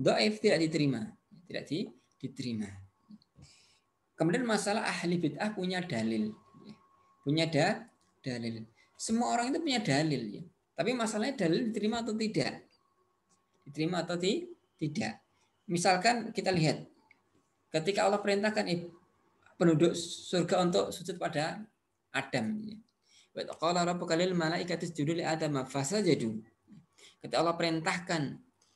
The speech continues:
penduduk surga itu untuk sujud, maka semuanya sujud. Illa iblis, kecuali ib-, iblis. Iblis nggak mau sujud.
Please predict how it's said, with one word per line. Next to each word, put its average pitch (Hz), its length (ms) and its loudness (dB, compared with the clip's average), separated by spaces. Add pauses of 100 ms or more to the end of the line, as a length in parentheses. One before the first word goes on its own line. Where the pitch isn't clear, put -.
(260)
penduduk 143 320 0 (800)
surga 165 380 -2
itu 170 100 0
untuk 165 160 0
sujud, 139 400 0
maka 170 320 0
semuanya 220 300 2
sujud. 175 420 -2 (200)
Illa 220 240 4
iblis, 123 560 0
kecuali 170 400 0
ib-, 214 240 -6
iblis. 127 480 -8 (320)
Iblis 151 320 -2
nggak 202 240 -2
mau 185 80 -2
sujud. 175 320 -2